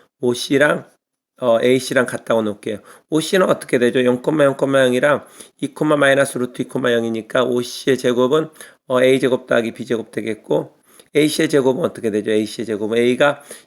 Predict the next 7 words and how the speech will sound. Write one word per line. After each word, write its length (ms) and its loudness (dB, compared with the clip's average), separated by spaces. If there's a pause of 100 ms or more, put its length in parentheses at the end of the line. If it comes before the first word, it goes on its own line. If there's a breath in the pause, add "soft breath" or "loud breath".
(120)
이, 200 -4
마이너스 520 2
루트 240 -6
이, 40 -10
영이고 500 0
C가, 580 -6 (480 soft breath)
어, 560 -2